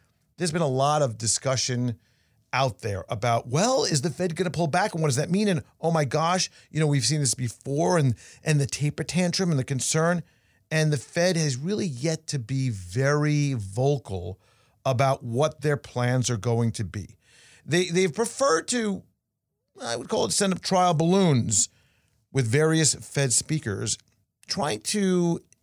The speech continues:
extract what is the market sentiment on all of this. Now, when they came out with their latest minutes last week, I counted specifically the amount of times that they came out with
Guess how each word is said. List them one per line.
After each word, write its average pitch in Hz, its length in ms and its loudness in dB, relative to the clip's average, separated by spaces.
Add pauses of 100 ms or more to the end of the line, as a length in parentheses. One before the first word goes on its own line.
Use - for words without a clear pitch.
(520)
extract 160 800 -2
what 131 480 -2
is 151 200 -4
the 131 100 -4
market 127 420 -2
sentiment 113 580 -2 (100)
on 104 260 -8
all 110 220 -2
of 95 80 -6
this. - 300 -6 (380)
Now, 170 140 2
when 185 120 2
they 202 40 2
came 220 180 0
out 220 40 2
with 190 100 0
their 180 80 4
latest 156 300 2
minutes 160 320 2
last 143 340 2
week, 151 160 -2
I 147 140 2
counted 156 500 -2
specifically 165 840 -2 (480)
the 135 100 0
amount 143 520 2
of 151 140 -6
times 147 460 0
that 110 140 -4
they 147 120 0
came 143 400 -2
out 131 320 -2
with 135 300 0